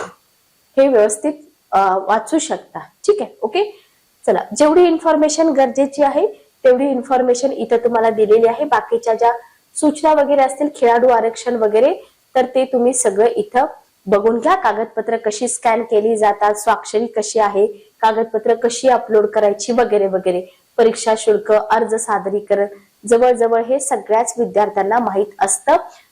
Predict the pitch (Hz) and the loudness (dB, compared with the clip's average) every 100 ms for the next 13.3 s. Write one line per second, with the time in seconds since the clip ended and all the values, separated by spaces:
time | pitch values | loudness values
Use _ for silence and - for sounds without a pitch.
0 | _ 233 226 - 233 226 226 220 220 208 | _ 0 0 -2 -2 0 0 0 0 0
1 | 214 220 240 226 220 208 208 214 208 196 | 0 0 0 0 2 2 2 0 0 2
2 | 208 247 240 226 202 202 262 - _ _ | 2 2 0 -4 -6 -4 -4 -6 _ _
3 | 214 208 - 208 202 202 269 214 190 185 | -4 -4 -2 0 0 0 0 0 0 0
4 | 226 196 185 175 202 240 - 269 226 - | 0 0 -2 -2 -4 -4 -4 -2 -2 -6
5 | _ _ _ 262 240 262 302 302 302 302 | _ _ _ 0 4 2 2 -4 -4 -2
6 | 285 285 294 294 269 254 262 262 285 262 | 0 0 0 0 -2 0 0 0 0 0
7 | 339 - _ _ - 254 254 269 262 240 | -2 -8 _ _ 0 2 2 -4 -8 -4
8 | 254 247 247 269 269 240 247 233 233 214 | -2 0 -2 -2 -4 -4 -4 0 0 0
9 | - 214 214 196 208 - 269 202 - _ | -4 -2 0 0 0 -2 -4 -4 -8 _
10 | _ _ _ 392 403 427 269 262 240 214 | _ _ _ 0 4 2 2 -2 -4 -4
11 | 214 196 185 269 302 311 320 285 220 - | -8 -8 -4 -2 -2 -2 -2 -4 -4 -2
12 | 339 339 330 285 294 320 277 240 254 254 | 0 0 0 2 0 0 -6 -2 -2 -2
13 | 240 - | -8 -10